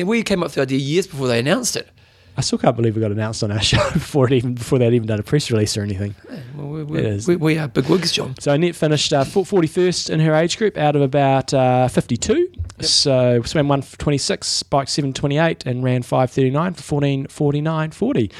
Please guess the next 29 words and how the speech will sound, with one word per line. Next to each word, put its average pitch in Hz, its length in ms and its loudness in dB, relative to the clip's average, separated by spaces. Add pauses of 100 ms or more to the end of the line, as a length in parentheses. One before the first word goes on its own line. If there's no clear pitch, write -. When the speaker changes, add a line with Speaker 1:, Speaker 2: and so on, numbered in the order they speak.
Speaker 2:
It's - 120 -10
not, 185 220 0
certainly 165 240 2
not 143 160 4
her 135 100 4
fastest - 540 0
time, 147 280 2 (300)
um, 123 160 0
but 139 80 -2
as 135 140 2
you 123 100 0
heard 123 100 2
in 120 40 -4
the 123 60 2
interview, 120 440 0 (880)
loved 143 320 2
every 127 160 2
minute 123 280 2
of 120 180 2
it, 120 260 0
just - 360 0 (120)
went 131 160 2
out 123 140 0
there, 120 140 2
enjoyed 120 340 2
it. 123 140 -2
And, 131 140 -2
you 131 80 4
know, 127 140 2